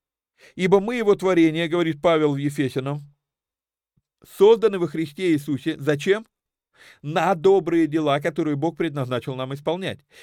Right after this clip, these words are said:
И я хочу, чтобы вы обратили внимание, что это продолжение, я очень люблю это показывать. Мы выдернули из контекста восьмой, девятый стих и кричим: «Ибо благодатью вы спасены через веру, сие не от вас Божий дар, не от дел, чтобы никто не хвалился».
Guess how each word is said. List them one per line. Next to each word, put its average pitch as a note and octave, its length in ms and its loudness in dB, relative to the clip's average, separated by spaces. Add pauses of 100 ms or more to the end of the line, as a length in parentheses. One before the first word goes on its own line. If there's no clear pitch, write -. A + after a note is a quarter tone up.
И F#3 380 -6
я D#3 180 0
хочу, F#3 300 -6
чтобы F3+ 220 -4
вы F3+ 80 -2
обратили E3+ 360 -6
внимание, D#3+ 480 -6
что - 380 -4
это G#3+ 500 0
продолжение, D#3+ 1300 -2
я C#3+ 280 -2
очень F3 300 -4
люблю C#3+ 320 -4
это A#2 180 -6
показывать. A#2 680 -8 (800)
Мы E3 180 -4
выдернули A3 480 -6
из F3+ 140 -6
контекста F3+ 480 -6
восьмой, D3+ 260 -6
девятый D#3+ 380 -6
стих F3+ 260 -12
и F3+ 80 -8
кричим: D#3 380 -8
«Ибо F3 160 -4
благодатью G3 540 -4
вы A#3 80 -8
спасены A3 420 -10
через F#3 260 -8
веру, A3 240 -4
сие F3+ 300 -6
не F3 100 -6
от F3+ 140 -2
вас F#3+ 180 -2
Божий E3+ 280 -2
дар, G3+ 260 -2
не D#3+ 220 -10
от D#3+ 100 -6
дел, F#3 180 -6
чтобы D#3 240 -8
никто E3 240 -6
не D#3 80 -12
хвалился». E3 560 -4